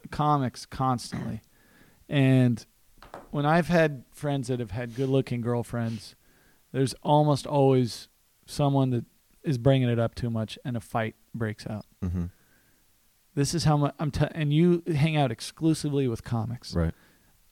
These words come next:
Speaker 1: This is how much the other comics fear you.
Speaker 2: <laughs>
Speaker 1: I hear them talk about Boydston's girlfriend.
Speaker 2: Mm-hmm.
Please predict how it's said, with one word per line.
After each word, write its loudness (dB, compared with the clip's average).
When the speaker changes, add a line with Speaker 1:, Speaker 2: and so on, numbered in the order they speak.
Speaker 1:
This 4
is 4
how 10
much 6
the 2
other 0
comics -4
fear -4
you. -6
Speaker 2:
<laughs> 6
Speaker 1:
I 6
hear 8
them 6
talk 6
about 6
Boydston's -4
girlfriend. -6
Speaker 2:
Mm-hmm. 0